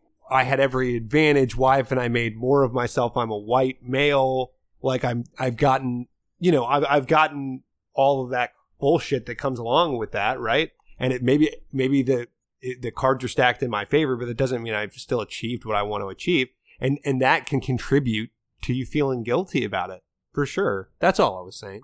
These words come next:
You, you, you can't stop somebody from feeling guilty about it, whether they should or not.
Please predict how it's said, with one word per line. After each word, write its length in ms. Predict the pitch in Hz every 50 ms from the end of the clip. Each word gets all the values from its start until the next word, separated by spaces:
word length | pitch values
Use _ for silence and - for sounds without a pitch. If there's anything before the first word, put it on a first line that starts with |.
| _ _ _ _ _ _
You, 200 | - 160 208 214 - _ _ _ _
you, 320 | - 156 170 170 - 156 143
you 160 | 135 135 147
can't 260 | 143 - 196 185 156 -
stop 280 | - 156 143 139 -
somebody 240 | - 143 135 127 120
from 180 | - - 117 -
feeling 220 | 123 123 107 104
guilty 300 | 104 113 160 156 - 123
about 260 | 107 98 95 95 101 117
it, 80 | 131
whether 240 | 110 107 110 113 107
they 140 | 104 101 98
should 260 | - - 127 143 -
or 80 | 110 95
not. 300 | 92 90 92 104 120